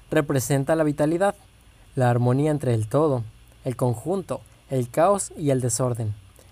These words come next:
aquello que le va a dar sustancia a la vida y la multidirección. Por ende,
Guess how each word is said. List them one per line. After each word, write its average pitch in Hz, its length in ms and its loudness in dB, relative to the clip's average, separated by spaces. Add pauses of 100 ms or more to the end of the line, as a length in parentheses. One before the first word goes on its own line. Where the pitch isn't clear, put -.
(120)
aquello 175 380 0
que 175 100 2
le 131 120 4
va 127 140 4
a 127 40 2
dar 127 140 2
sustancia 170 580 -2
a - 20 0
la 160 100 0
vida 156 320 0
y 156 120 0
la 156 140 0
multidirección. 165 1300 -2 (1160)
Por 151 160 4
ende, 147 320 0